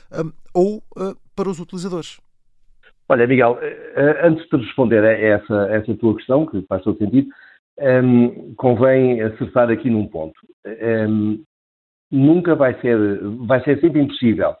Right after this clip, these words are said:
Speaker 2: eh, obrigar os consumidores, os utilizadores, de, seja de automóveis elétricos ou de caminhões elétricos, a utilizar esses veículos se não forem interessantes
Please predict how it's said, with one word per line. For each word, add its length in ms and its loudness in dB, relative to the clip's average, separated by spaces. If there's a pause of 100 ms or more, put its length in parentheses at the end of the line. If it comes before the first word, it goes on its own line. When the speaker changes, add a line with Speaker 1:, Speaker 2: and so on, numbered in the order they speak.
(460)
Speaker 2:
eh, 340 -2
obrigar 640 2
os 440 -6
consumidores, 760 0
os 160 -12
utilizadores, 840 2 (220)
de, 440 -8
seja 220 -2
de 40 -2
automóveis 480 0
elétricos 500 -4 (460)
ou 300 2
de 280 -2
caminhões 380 -6
elétricos, 540 -8 (420)
a 100 0
utilizar 520 0
esses 180 -8
veículos 480 -4 (200)
se 60 -6
não 260 0
forem 380 2
interessantes 680 -4